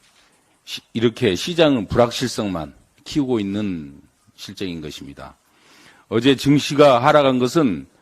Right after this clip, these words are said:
윤석열 정부의 무능함에 대한 시장의 질타로 봐야 합니다. 공시 여부조차 자율에 맡겨버린 맹탕 정책에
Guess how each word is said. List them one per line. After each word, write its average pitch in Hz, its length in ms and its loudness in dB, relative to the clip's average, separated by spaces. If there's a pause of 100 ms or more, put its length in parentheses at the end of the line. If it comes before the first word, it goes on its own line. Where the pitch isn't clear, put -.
(320)
윤석열 147 500 4
정부의 131 440 4
무능함에 127 540 4
대한 98 460 -2
시장의 127 520 -2
질타로 101 460 -6
봐야 82 220 -6
합니다. 69 460 -16 (720)
공시 131 380 2
여부조차 139 800 2 (280)
자율에 143 440 4
맡겨버린 107 880 0
맹탕 107 560 -4
정책에 95 600 -6